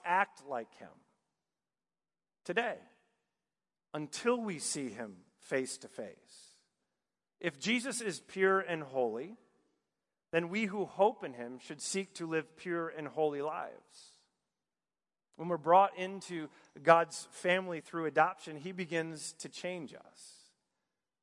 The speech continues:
from the inside out. He does this. He brings us into his family, and then he just starts this work where he begins to change us from the inside out. He changes our hearts,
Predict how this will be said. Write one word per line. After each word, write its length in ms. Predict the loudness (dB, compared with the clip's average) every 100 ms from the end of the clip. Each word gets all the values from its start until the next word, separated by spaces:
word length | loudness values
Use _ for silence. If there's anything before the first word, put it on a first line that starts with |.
| _
from 160 | -6
the 220 | -4 -6 -4
inside 500 | -6 -6 0 2 2
out. 200 | 0 -6 -12
He 180 | -12
does 360 | -4 -2 -2 -4
this. 180 | -14 -14
He 160 | -14
brings 320 | -6 -4 -2 -6
us 160 | -10
into 200 | -10 -12
his 200 | -12 -14
family, 600 | -18 -8 -6 -4 -6 -8 -12 -20 _
and 100 | -8
then 120 | -8
he 100 | -8
just 340 | -10 -10 -8 -10
starts 520 | -4 -2 -2 -4 -12
this 240 | -12 -12
work 340 | -10 -10 -10 -18 _ _ _ _ _ _ _ _ _ -10
where 120 | -6
he 80 | -6
begins 400 | -4 -4 -6 -10
to 80 |
change 400 | -12 -4 -2 -2
us 160 | -8 -10
from 180 | -8 -8
the 160 | -8
inside 520 | -8 -8 -4 -2 0 0
out. 240 | -2 -6
He 80 | -10
changes 420 | -6 -4 -4 -6
our 140 | -6
hearts, 800 | -8 -2 -2 -2 -12 -20 -20 -20